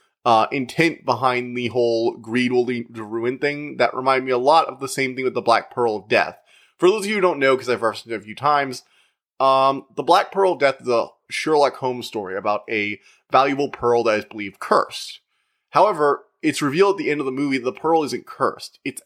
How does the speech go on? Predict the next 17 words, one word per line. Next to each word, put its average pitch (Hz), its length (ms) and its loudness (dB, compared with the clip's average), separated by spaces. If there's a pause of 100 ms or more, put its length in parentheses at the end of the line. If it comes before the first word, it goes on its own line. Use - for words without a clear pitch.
(100)
actually 170 400 -2
just 175 360 -2
so 170 440 2
valuable 135 680 2 (360)
that 127 340 2
no 131 380 4
group 147 380 -4
who 135 120 -4
has 123 100 -2
endeavored 123 360 0
to 107 60 -4
find 117 300 0
it 170 140 -6
has 127 180 -2
gone 120 220 0
without 113 280 0
infighting. 120 600 -10